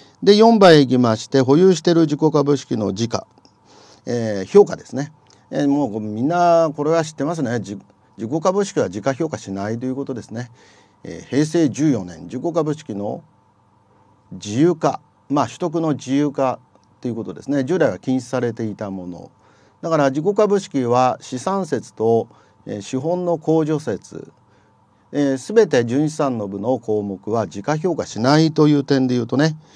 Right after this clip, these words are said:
えー、「う」かなと。時価の登録にかかわらず再評価は行わないというのが、あの、原則とかね、容認とか例外とかありませんので、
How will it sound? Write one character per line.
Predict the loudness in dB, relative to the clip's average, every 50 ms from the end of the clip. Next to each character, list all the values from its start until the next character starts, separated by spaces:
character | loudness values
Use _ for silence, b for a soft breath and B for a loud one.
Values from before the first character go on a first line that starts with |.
| B B B B B B -8
え | -4 -2 -2 -2 -2 -4 -6 -8 -8 -10 -12 -14
ー、 | -16 -18 _ _
「う」 | -2 2
か | 4 4 4 6
な | 6 4 2
と。 | 2 -2 -6 -6 _ _ _ _ -10
時 | -8 -6 -2
価 | 2 2 2
の | 2 2
登 | 0 0 2 2
録 | 2 0 -2 -4 -4
に | -6 -2
か | -2 -2 -2
か | -2 -4 -6
わ | -6 -6
ら | -8 -10 -12
ず | -14 -16
再 | -8 -4 -2 -2 -2
評 | -2 -4 -4 -4 -4
価 | -4 -4 0
は | 0 0 0 0 -4 -6
行 | -8 -8
わ | -6 -6 -4 -4 -4 -4
な | -4 -4
い | -4 -6 -8
と | -8 -8 -8
い | -8 -8
う | -10 -10
の | -8 -4
が、 | -2 -2 -2 -2 b b b b b b b b b b b _ _
あ | -12 -12
の、 | -10 -10 -10 -8 -2
原 | 0 2 2 2
則 | 0 -2 -4 -4 -4 -4
と | -4 -4
か | -2
ね、 | -4 -4 -6 -10 -12 _ _ -4
容 | -2 0 0 2 2 2
認 | 2 2 0 -2
と | -2 -6
か | -6 -6
例 | -4 -2 -2 0
外 | -2 -2 -4
と | -4 -8
か | -12 -12 -10
あ | -6
り | -4 -2
ま | -2 -2 -4
せ | -6 -8 -8
ん | -8 -10
の | -12 -14
で、 | -12 -10 -10 -10